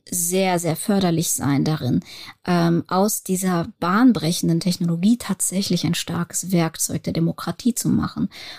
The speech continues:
und kein Werkzeug beispielsweise der Überwachung. Und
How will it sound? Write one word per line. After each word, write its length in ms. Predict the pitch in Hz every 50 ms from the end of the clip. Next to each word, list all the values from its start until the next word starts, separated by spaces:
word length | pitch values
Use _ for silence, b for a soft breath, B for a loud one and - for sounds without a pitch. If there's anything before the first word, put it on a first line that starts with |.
| B B
und 160 | - 202 -
kein 420 | - - 220 196 196 208 233 226 202
Werkzeug 520 | 185 180 180 - - - 185 185 185 -
beispielsweise 680 | - - - - - 175 - - - - 165 170 185 196 _ _ _ -
der 80 | - 131
Überwachung. 580 | 175 170 170 175 180 170 - - - - 180 - B B B B B B B
Und 200 | - 190 175